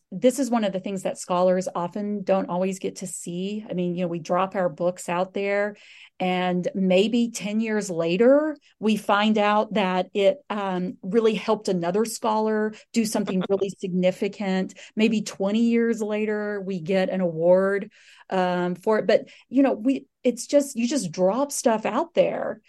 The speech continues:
Speaker 2: Yeah.
Speaker 1: into the conversation, and it usually is a slow, it's a slow build.
Speaker 2: Yeah.
Speaker 1: Um, and you may never know the impact of it.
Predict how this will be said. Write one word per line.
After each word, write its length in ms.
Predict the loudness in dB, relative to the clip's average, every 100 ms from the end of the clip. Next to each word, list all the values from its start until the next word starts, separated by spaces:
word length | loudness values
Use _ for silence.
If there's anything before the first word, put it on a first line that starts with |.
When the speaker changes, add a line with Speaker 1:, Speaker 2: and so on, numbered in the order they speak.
| _
Speaker 2:
Yeah. 100 | 2
Speaker 1:
into 220 | 2 4
the 60 | 0 -4
conversation, 920 | -6 -4 -4 0 0 0 -2 0 -2 -2
and 540 | 0 0 2 0 -2 -6 0
it 360 | 2 2 -2 _ _ -10
usually 480 | -2 -2 0 2 2
is 120 | 2
a 80 | -2
slow, 840 | -6 -4 2 2 2 -2 -6 -8 -10
it's 160 | -6
a 60 | -6
slow 460 | -6 -2 2 2
build. 600 | 2 2 2 0 -4 -8 -18 _ _ -20 -8
Speaker 2:
Yeah. 320 | -4 -2 -4 -6
Speaker 1:
Um, 260 | -6 -4 -4
and 120 | 0
you 80 | 2
may 140 | 2
never 380 | 2 0 0 2
know 140 | 2 0
the 120 | -6
impact 380 | -8 -8 -10 -8
of 160 | -6
it. 260 | -6 -6 -10